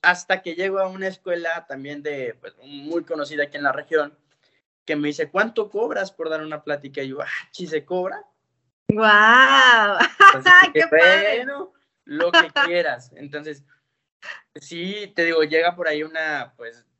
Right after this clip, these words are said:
Speaker 1: de esas cantidades que dices, "No manches, esto puedo ganar por dar conferencias".
Speaker 2: Ajá.
Speaker 1: Y digo, "Va, me gusta, me late".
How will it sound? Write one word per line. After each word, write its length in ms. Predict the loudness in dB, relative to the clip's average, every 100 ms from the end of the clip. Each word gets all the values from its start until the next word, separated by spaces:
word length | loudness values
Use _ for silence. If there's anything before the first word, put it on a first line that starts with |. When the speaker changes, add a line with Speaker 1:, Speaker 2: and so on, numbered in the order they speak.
| _
Speaker 1:
de 120 | -18
esas 280 | -16 -16 -14
cantidades 540 | -10 -10 -6 -2 -2
que 100 | -4
dices, 180 | -12 -10
"No 180 | -10 -8
manches, 480 | -8 -8 -8 -8 -8
esto 200 | -10 -12
puedo 240 | -4 0 0
ganar 400 | -2 -6 -10 -10
por 120 | -6
dar 160 | -6 -6
conferencias". 760 | -12 -10 -12 -12 -12 -12 -14 _ _ _ _ _ _ -2
Speaker 2:
Ajá. 260 | -2 -2 -8
Speaker 1:
Y 60 | -2
digo, 340 | 2 2 4
"Va, 360 | 6 6 4 _
me 240 | -14 -14
gusta, 440 | -14 -14 -14 -10 -10
me 160 | -8
late". 520 | -6 -4 -4 -6 -16